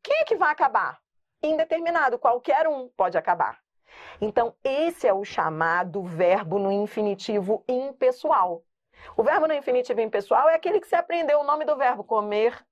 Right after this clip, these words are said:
rezar e amar, não é? Então, é a mesma coisa aí, o acabar.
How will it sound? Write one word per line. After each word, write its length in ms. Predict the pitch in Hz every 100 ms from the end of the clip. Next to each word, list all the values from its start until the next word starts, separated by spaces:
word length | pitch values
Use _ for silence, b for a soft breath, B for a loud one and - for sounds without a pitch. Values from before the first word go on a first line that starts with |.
| _
rezar 640 | _ 220 208 208 175 - - _ _ _ -
e 120 | 220
amar, 500 | 233 202 156 135 - b b b _
não 140 | 208
é? 240 | 240 294 480 _ b b b
Então, 560 | 311 359 - 285 208 165 _ _ _
é 80 | 302
a 80 | 320
mesma 380 | 302 349 453 494
coisa 280 | 453 453 494
aí, 360 | 539 440 415 _
o 120 | - 277
acabar. 680 | - 440 453 359 349 -